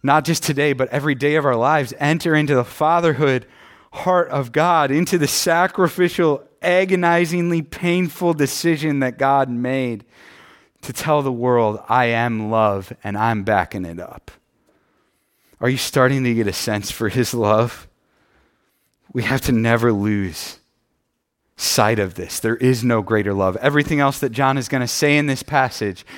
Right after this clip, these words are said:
to say that God is love and here's how he shows his love pales in com-, comparison to this, him sending his son. But those other things am-, are important.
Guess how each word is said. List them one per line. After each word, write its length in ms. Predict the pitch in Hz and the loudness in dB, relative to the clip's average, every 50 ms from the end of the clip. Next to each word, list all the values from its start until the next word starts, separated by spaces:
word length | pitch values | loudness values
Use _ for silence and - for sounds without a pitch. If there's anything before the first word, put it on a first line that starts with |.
| - - | -14 -10
to 100 | - 127 | -8 -4
say 180 | - - 143 135 | 0 2 2 4
that 220 | 131 123 117 117 | 4 2 0 0
God 320 | 117 131 131 135 139 135 | 0 2 2 4 4 4
is 240 | 131 131 123 117 123 | 2 2 0 0 0
love 260 | 131 135 135 131 117 | 2 4 4 4 2
and 140 | 120 113 110 | 0 -2 -4
here's 280 | 113 131 139 135 127 - | -2 0 2 2 0 0
how 260 | 139 135 127 123 123 | 2 2 2 2 0
he 240 | 117 123 123 117 - - - - - | -2 -4 -6 -6 -6 -10 -14 -18 -14
shows 380 | - - 151 143 143 139 135 | -4 0 2 2 2 2 0
his 260 | - 135 127 113 120 120 | 0 -2 -2 -2 -2 -2
love 400 | 127 127 123 117 113 104 - - - - - - - - - | 0 2 4 2 2 0 -4 -10 -20 -20 -20 -20 -20 -14 -8
pales 420 | - - 165 160 160 156 156 143 143 | -4 0 2 2 4 4 2 2 0
in 120 | 143 139 | -2 0
com-, 180 | - 151 139 120 | 0 0 0 0
comparison 760 | - 139 123 - - - 160 151 151 143 - - 143 127 | -2 -4 -6 -6 -4 0 2 2 2 2 2 0 0 0
to 140 | 117 - 127 | 0 -2 -4
this, 580 | 110 117 131 127 113 90 - - - - - - _ - - - _ | -2 2 2 2 2 0 -2 -8 -12 -12 -12 -14 _ -20 -20 -20 _
him 240 | - 160 143 131 127 | -2 0 2 2 2
sending 380 | - - 143 127 123 117 113 | 0 0 0 0 0 0 -2
his 180 | 117 120 110 101 | -2 -4 -6 -6
son. 420 | - - 127 120 113 104 95 98 - _ _ _ - - - - | -4 -2 0 2 2 0 -2 -6 -12 _ _ _ -20 -20 -18 -6
But 80 | - | -2
those 160 | 147 156 147 | 0 0 2
other 180 | 170 175 175 175 | 4 4 4 2
things 280 | 170 180 170 165 151 165 | 2 2 0 0 2 2
am-, 200 | 143 143 143 - | 0 0 -2 -2
are 160 | - 147 151 143 | 0 2 2 2
important. 600 | 131 127 - - 160 170 170 135 113 95 87 | 0 -2 -4 -2 0 0 0 -2 -4 -8 -12